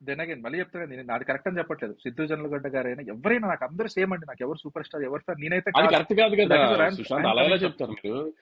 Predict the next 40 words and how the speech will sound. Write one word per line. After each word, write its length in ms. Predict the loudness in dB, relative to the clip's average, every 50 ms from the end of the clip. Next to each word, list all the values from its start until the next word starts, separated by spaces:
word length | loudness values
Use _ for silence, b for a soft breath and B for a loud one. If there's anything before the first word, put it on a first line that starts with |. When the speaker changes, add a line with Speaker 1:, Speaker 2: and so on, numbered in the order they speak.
| b b _ _
Speaker 2:
సూపర్ 200 | -6 -4 -4 0
స్టార్ 160 | 2 4 6
Speaker 1:
మీరు 80 | 6 8
Speaker 2:
మహేష్ 80 | 6 6
బాబు, 100 | 6 4
సూపర్ 100 | 2 2
Speaker 1:
అంటారండి. 200 | 2 2 2 2
Speaker 2:
స్టార్ 160 | 2 2 4
మహేష్ 240 | 4 4 4 4 2
బాబే. 440 | 2 2 2 2 0 0 -2 -4 b b b b
Speaker 1:
<laughs> 220 | b b b _ -4
యా, 160 | -2 0 0
యా, 300 | 0 0 0 -2 -2 -2 -4
hundred 220 | -4 -4 -4 -4
percent. 320 | -4 -6 -6 -8 -12 -14 _ -18
నేను 380 | -16 -12 -8 -6 -4 -4 -4
as 200 | -6 -4 -4 -4
an 100 | -4 -4
audience 200 | -4 -2 -2 -2
Speaker 2:
సిద్ధు 220 | -2 -2 0 2 2
is 60 | 4
a 40 | 6
Speaker 1:
సినిమాకి 260 | 4 6 6 6 6
Speaker 2:
new 80 | 8 8
age 40 |
Speaker 1:
వెళ్ళినప్పుడు 360 | 6 6 4 2 2 6 6 8
Speaker 2:
star. 200 | 8 6 4 2
సు-, 200 | -2 -2 -2 -2
Speaker 1:
Hmm. 120 | 0 2
Speaker 2:
ఆయన 240 | 4 4 4 4 2
సూపర్ 320 | 0 -4 -6 -4 -4 -6
స్టార్, 300 | -4 2 4 4 4 4
ఆయన 440 | 4 2 4 4 4 4 2 0 -2 -2 -4
he's, 280 | -4 -4 -4 -4 -6 -8 -14 _ -14 -8
he's, 180 | -6 -4 -4 -6 -8 _ _ _ _ _ _ _ _ _ _ _
he's 160 | -6 -6 -4 -2
been 140 | -2 -2 -2 0
there. 280 | 0 2 4 4 4 4
I 120 | 4 2 2
mean, 120 | 0 -2